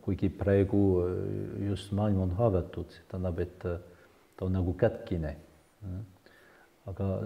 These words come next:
see, mis on katkis, on sellepärast, et kunagi ta oli terve.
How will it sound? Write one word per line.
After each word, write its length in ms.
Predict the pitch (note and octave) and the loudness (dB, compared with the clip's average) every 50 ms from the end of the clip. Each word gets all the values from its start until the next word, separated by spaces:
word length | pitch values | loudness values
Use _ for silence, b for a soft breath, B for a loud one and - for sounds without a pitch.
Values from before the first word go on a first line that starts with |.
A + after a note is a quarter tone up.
| - D#3 | -6 -6
see, 200 | - - - A#2 | -2 2 4 4
mis 180 | A2 G2+ F#2+ - - | 4 4 2 2 0
on 100 | G2 F2 - | -2 0 2
katkis, 600 | - A2+ A#2 A2+ - - - G#2+ A2+ G#2+ - - | 2 2 2 0 0 0 0 2 2 0 -2 -4
on 100 | F#2 F2 | -4 -2
sellepärast, 560 | - - F2+ E2+ - - G2 F#2+ F#2 - F#2 | -2 -2 -2 0 0 0 0 0 0 0 -4
et 60 | E2+ | -6
kunagi 380 | - - F#2 F2+ F2+ F#2 G2+ G2 - | -4 -4 -4 -2 -2 -2 -2 -2 -2
ta 100 | F#2 F#2 | -2 -2
oli 140 | F2+ F2 E2+ | -2 -2 -4
terve. 300 | - A#2 G#2+ F2 D#2+ D#2+ | -4 -4 -4 -4 -4 -6